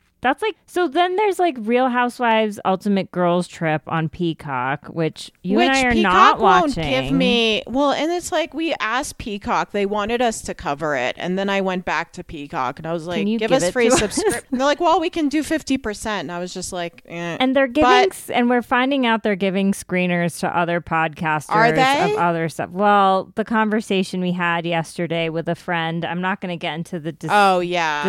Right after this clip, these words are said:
Speaker 1: the specifics, but, you know, it's like, come on, throw us a bone here. I have a feeling it's not doing, it's not,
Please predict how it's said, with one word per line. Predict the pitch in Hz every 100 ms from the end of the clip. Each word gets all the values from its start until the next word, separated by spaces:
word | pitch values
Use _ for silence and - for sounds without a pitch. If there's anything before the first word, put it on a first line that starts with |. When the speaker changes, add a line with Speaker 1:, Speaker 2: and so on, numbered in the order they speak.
| 185
Speaker 1:
the |
specifics, | 165 - 190 262 294 277 220 -
but, | - 196 185 - _
you | 240 294
know, | 285 262
it's | 262
like, | 285 247 220 _
come | - 339
on, | 359 196 165
throw | 185 220
us | 240 254
a |
bone | 208 180 185
here. | 175 160
I | - 208 254
have | 330 359
a | 349 330
feeling | - 220 208 208 208 214
it's | 196 190 -
not | 190 185 180 -
doing, | 160 180 175 170 170 170 -
it's | 196 180
not, | 214 214 214 214